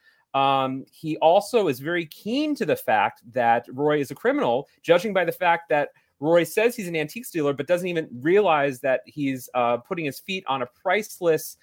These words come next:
um, cushion stool thing. Um, you know, I love Bruce Altman. I mean, I think he's one of the great underrated actors. He was in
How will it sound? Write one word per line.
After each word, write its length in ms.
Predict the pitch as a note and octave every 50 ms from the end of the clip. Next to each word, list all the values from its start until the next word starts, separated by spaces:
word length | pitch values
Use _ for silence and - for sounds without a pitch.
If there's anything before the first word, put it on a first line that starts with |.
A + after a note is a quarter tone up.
| _ _ _ _ _ -
um, 380 | C3 B2 A#2+ A#2+ A#2 A#2 A#2 -
cushion 680 | - - - G#3+ G#3+ G#3 - G#3 F#3 F3 E3 D#3 D3
stool 460 | D3+ - - G3+ G3+ G#3 G3+ F#3+ E3
thing. 380 | - - C3+ A2+ G2 F2+ E2+ E2 - _ _ _ - - _ -
Um, 480 | C3 C3+ C#3 C#3 C#3 C3+ C3+ C#3+ D3+ -
you 120 | - F3+ E3+
know, 220 | D#3+ D#3+ D#3 - -
I 180 | - C#3 D#3 F3+
love 460 | G3 F3 E3 E3 E3+ F3 F3+ E3+ E3 - _ -
Bruce 320 | B2+ - D3+ D#3+ D#3 -
Altman. 540 | - - C3 C#3 C#3 D3 D3 C#3+ C#3 C#3+ C#3 -
I 60 | C3 B2+
mean, 260 | C3 C3 B2+ B2+ B2+ -
I 100 | C3 D#3
think 120 | F3+ F3
he's 100 | E3+ D#3+
one 160 | D3 D#3+ D3 C3
of 80 | A2
the 20 | -
great 200 | C3 C3 C#3 - -
underrated 420 | B2+ B2 B2+ C3 B2+ B2 A#2+ G#2
actors. 640 | G#2 G#2+ G#2+ A2+ - - - B2 A#2+ A#2+ A#2+ A#2+ -
He 100 | - A2+
was 180 | A#2 A2+ G#2 A#2+
in 220 | A#2+ A#2+ A#2 A2+